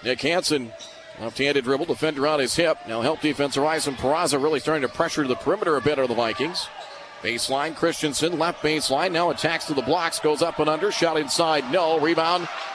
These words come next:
to Kindred, and the board goes to Carson Osi. Five twenty to go in the fourth. Bulldogs by three, pass and here's Steele, here's Bacco.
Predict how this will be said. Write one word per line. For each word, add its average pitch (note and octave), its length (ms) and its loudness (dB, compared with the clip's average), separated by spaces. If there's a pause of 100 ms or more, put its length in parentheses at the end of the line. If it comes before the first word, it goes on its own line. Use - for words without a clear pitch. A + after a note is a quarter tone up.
to B2+ 100 0
Kindred, F3+ 460 0 (440)
and C#3 120 -2
the C3+ 60 -2
board D#3 260 2
goes D#3 260 2
to C#3 100 0
Carson D#3 400 0
Osi. E3+ 340 2 (460)
Five A2 240 -2
twenty D3+ 240 0
to D#3 80 -2
go E3 160 4
in F3 80 0
the D3+ 80 0
fourth. F3 400 0
Bulldogs F3+ 440 0
by F3 220 0
three, D#3+ 380 0
pass D3+ 320 0
and D3 100 0
here's E3 160 0
Steele, F3+ 380 2
here's D3 180 0
Bacco. D3 540 0